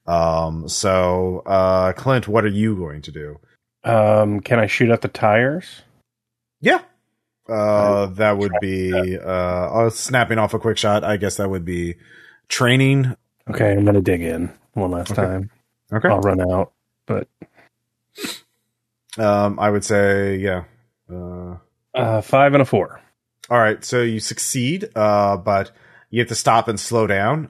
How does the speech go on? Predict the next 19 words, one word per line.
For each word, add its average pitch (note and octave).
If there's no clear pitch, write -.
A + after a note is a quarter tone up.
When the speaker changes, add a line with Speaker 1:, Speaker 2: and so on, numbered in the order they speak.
Speaker 1:
um, F#2
and F2+
to G#2+
do G2
that, G#2+
so A2
you're F#2+
just F2
gonna G2
be G2
in F2+
a F#2
worse G2
position, A2+
uh, G2
to F#2
do G2
anything F#2+
closer, B2+